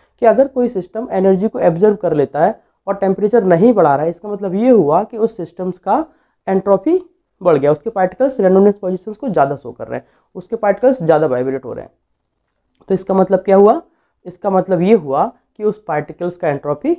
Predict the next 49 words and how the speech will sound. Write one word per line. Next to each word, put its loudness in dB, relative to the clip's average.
इंक्रीज -4
हो -4
गया, -10
उस -6
सिस्टम -8
का -2
एंट्रोपी -4
इंक्रीज -4
हो -4
गया। -8
सेम 2
केस, 0
अगर 2
कोई 4
सिस्टम -8
का 4
एंट्रोपी 0
कम 4
होता -2
है -8
तो -12
सिंपल -4
सी -8
बात 2
है 4
उसका -4
टेम्परेचर -2
बढ़ 4
जाएगा। 2
तो -4
ये 4
दोनों 4
आपस -4
में -2
एक -2
दूसरे -6
के -6
क्रॉस -4
हैं, -20
इसका -12
मतलब -2
ये 6
हुआ 2
एक -10
दूसरे -8
के -8
अपोजिट -8
हैं। -12
मीन्स 0